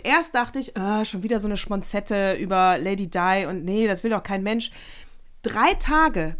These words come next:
betrachten die nur. Äh, das, drei Tage zu Weihnachten und es spielt einundneunzig, das heißt, das war das letzte Weihnachten, bevor die Scheidung bekannt wurde. Äh, also wer diese Biografie verfolgt, weiß, wie dramatisch diese drei Tage sein mussten für sie.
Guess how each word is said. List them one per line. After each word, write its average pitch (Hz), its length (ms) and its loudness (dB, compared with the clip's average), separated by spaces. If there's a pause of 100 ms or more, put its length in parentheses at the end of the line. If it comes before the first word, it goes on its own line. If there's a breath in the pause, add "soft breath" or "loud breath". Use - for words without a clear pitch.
betrachten 180 560 -2
die 180 100 -2
nur. 170 380 0 (140)
Äh, 190 140 -2
das, 226 300 -4 (200)
drei 247 380 6
Tage 320 360 2
zu 277 200 -4
Weihnachten 254 580 0
und 220 160 -2
es 220 140 -2
spielt 320 540 -2
einundneunzig, 277 840 0
das 202 180 -4
heißt, 220 220 0
das 214 160 -4
war 214 80 0
das 180 180 -2
letzte 240 360 -2
Weihnachten, 247 440 0
bevor 226 260 -2
die 208 120 -4
Scheidung 247 460 0
bekannt 170 440 -4
wurde. 180 320 0 (420 loud breath)
Äh, 233 100 0
also 214 420 2
wer 220 120 2
diese 208 260 -2
Biografie 214 520 0
verfolgt, 240 500 0
weiß, 226 220 0
wie 220 200 -2
dramatisch 202 580 0
diese 208 320 -4
drei 185 320 0
Tage 196 340 0
sein 185 260 0
mussten 220 420 0
für 208 180 -2
sie. 214 300 0